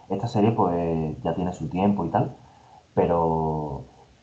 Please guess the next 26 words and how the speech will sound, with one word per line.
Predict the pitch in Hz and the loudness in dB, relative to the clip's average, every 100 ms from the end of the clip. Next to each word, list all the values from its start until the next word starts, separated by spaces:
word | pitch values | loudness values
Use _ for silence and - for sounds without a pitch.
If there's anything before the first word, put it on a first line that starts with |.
| _ _ _ - | _ _ _ -2
a | 90 | 0
mí | - 190 101 - - | 2 4 6 6 4
ha | - | 2
sido | - 101 | 0 2
un | 101 | 4
gran | 101 | 4
descubrimiento | 101 101 95 98 101 | 2 0 -4 -6 -6
para | 90 | -4
mí | 117 | -2
porque | 120 | -2
yo | - | -2
sabía | 90 87 | -6 -8
que | |
existía | 101 - 120 120 | -10 -6 0 2
y | |
la | 98 | 2
tenía | 90 85 | 0 -4
pendiente | 90 92 90 | -4 -6 -4
de | 87 | -2
ver, | 123 - | -2 -2
pero | 80 | -6
tío, | - 92 | -4 -4
me | 82 | -2
ha | |
enganchado | 87 92 - 82 | -2 -4 -4 -4
mucho. | 78 | -4